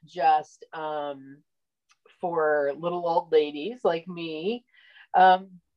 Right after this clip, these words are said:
but what I'm seeing, you know, on my Instagram feed, although it is very heavy female, I'm sure you see the same thing on yours. Um, when I look at the, when I do the breakdown and I look at, like, the different ages,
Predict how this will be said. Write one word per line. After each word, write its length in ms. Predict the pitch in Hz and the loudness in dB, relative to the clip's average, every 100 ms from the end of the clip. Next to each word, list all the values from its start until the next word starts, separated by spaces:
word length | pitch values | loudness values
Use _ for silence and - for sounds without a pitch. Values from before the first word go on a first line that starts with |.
| - | -4
but 200 | 254 233 | -2 -2
what 160 | 262 | -4
I'm 160 | 254 226 | -4 -4
seeing, 420 | - 254 254 240 | -10 -18 -16 -10
you 100 | 226 | -8
know, 100 | 202 | -8
on 80 | 196 | -10
my 80 | 190 | -12
Instagram 580 | 202 214 190 180 170 170 | -14 -14 -12 -10 -12 -10
feed, 180 | 175 170 | -6 0
although 380 | 180 190 226 220 | 2 2 2 4
it 180 | 208 196 | 2 0
is 240 | 202 175 156 147 | -2 -4 -18 -8
very 520 | 156 156 160 165 170 _ _ | -4 -2 -4 -8 -14 _ _
heavy 600 | - 160 156 170 170 190 _ | -4 -2 -4 -10 -12 -12 _
female, 720 | 202 165 156 147 143 147 208 | -10 -8 -4 -2 0 0 0
I'm 120 | 156 151 | -6 -10
sure 240 | - 160 | -2 -2
you 160 | 160 156 | -2 -10
see 240 | - 156 | -12 -10
the 80 | 151 | -6
same 260 | - 156 | -2 -2
thing 260 | 156 156 151 | 0 -2 0
on 200 | 147 143 | 0 0
yours. 560 | 151 151 139 135 - - _ _ _ _ - | 0 2 2 0 -6 -14 _ _ _ _ 2
Um, 380 | 151 147 151 - _ _ _ _ _ _ _ | 4 4 0 -18 _ _ _ _ _ _ _
when 200 | 190 208 | -6 -4
I 200 | 214 208 202 | 0 -2 0
look 260 | 226 226 | 0 0
at 460 | 202 180 170 160 156 _ 185 170 | -2 -2 -4 -6 -8 _ -20 -12
the, 460 | 170 170 156 147 143 | -6 -4 -2 -4 -6
when 120 | 175 170 | -8 -8
I 200 | 156 - | -8 -8
do 140 | 208 | -6
the 120 | 196 165 | -6 -6
breakdown 640 | 175 175 202 180 160 160 | -6 -6 -4 -4 -2 -2
and 120 | 156 | -2
I 80 | 151 | -2
look 240 | 156 160 | -2 -4
at, 80 | - | -2
like, 160 | 151 - | -2 -2
the 80 | 151 | -8
different 300 | 170 165 - | -10 -8 -8
ages, 640 | - 240 214 147 131 170 - | -6 -8 0 0 0 -6 -10